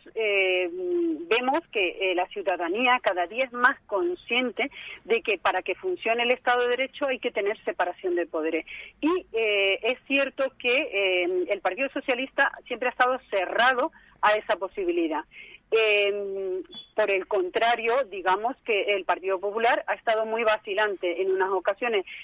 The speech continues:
eh, lo incluye en el, en su programa electoral, pero cuando ha tenido la mayoría suficiente no ha, no ha aprobado la reforma, que podía haberlo hecho perfectamente. La situación de bloqueo actual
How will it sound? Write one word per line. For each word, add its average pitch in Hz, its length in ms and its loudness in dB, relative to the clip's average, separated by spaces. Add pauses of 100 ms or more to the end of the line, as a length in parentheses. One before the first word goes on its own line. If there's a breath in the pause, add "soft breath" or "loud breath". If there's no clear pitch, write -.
(140)
eh, 196 140 2
lo 196 240 2
incluye 214 500 -2
en 370 80 0
el, 170 320 0
en 170 400 0
su - 160 -8
programa 180 400 2
electoral, 302 540 0
pero 190 160 -2
cuando 339 240 0
ha 330 60 -4
tenido 208 300 0
la 185 120 2
mayoría 170 640 2 (320 loud breath)
suficiente 269 840 0
no 208 280 2
ha, 202 80 4 (160)
no 196 140 0
ha 185 40 2
aprobado 190 380 0
la 226 120 2
reforma, 226 420 0
que 190 140 -2
podía 175 320 -2
haberlo 202 280 0
hecho 190 280 -4
perfectamente. - 880 -8 (320 loud breath)
La 233 140 4
situación 254 440 0
de 311 80 4
bloqueo 226 400 2
actual 285 500 0